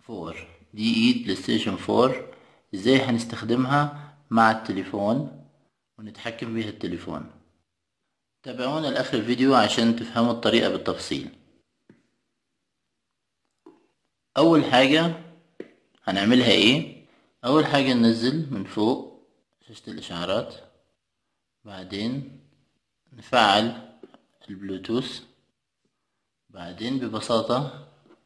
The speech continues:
بنجيب هنا ال-، ايد البلاي ستيشن وبضغط على زرار الشير اولا، ده اولا اضغط على زرار الشير،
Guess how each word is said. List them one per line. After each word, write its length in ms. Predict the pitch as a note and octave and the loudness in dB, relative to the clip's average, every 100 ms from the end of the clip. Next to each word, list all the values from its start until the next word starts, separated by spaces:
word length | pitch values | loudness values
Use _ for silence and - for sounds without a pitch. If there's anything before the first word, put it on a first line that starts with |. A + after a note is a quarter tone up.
| _ _ _ _ | _ _ _ _
بنجيب 580 | G#2+ G2+ G2+ A#2+ C3 B2 | -18 -14 -6 -2 -2 0
هنا 420 | A2+ C3 - - - _ _ _ _ _ - | 2 0 -2 -12 -20 _ _ _ _ _ -20
ال-، 840 | F2+ F2+ F2+ F2 E2+ - - - _ _ _ - | -16 -14 -10 -10 -10 -10 -14 -20 _ _ _ -4
ايد 140 | A#2+ A#2 | 2 4
البلاي 300 | G2+ - F#2 | 2 0 -4
ستيشن 560 | - G#2+ - C#3+ E3+ - - - _ _ _ _ _ _ _ _ _ _ _ | 2 2 2 0 0 -2 -14 -20 _ _ _ _ _ _ _ _ _ _ _
وبضغط 760 | A#2+ C#3+ C#3+ D#3+ E3+ - - _ _ - | -10 -8 -2 -2 -4 -14 -20 _ _ -6
على 300 | G2+ G2+ G2+ | -2 -2 -2
زرار 720 | A2 A#2+ B2+ F#2+ - - - _ _ - - _ - _ _ _ _ _ _ _ _ _ _ _ _ _ _ _ _ _ _ _ _ | 2 8 8 8 2 -6 -18 _ _ -20 -20 _ -20 _ _ _ _ _ _ _ _ _ _ _ _ _ _ _ _ _ _ _ _
الشير 760 | - - C3 B2+ D#3+ D#3+ - - _ | -16 -10 -4 -2 -2 -6 -14 -20 _
اولا، 680 | A2 G2+ G2+ B2 E3 E3+ - - _ _ _ _ _ _ - | -2 2 4 4 4 -2 -10 -20 _ _ _ _ _ _ -10
ده 120 | - | -6
اولا 640 | G#2+ F#2 F2+ G2 - - - _ _ | -2 0 0 -2 -6 -10 -20 _ _
اضغط 240 | G#2 G2+ F#2+ | -18 -12 -8
على 220 | E2+ - | -8 -6
زرار 200 | G2+ G2 | -4 -2
الشير، 680 | F#2+ - A2+ C3+ D#3+ - | -2 0 2 2 2 -4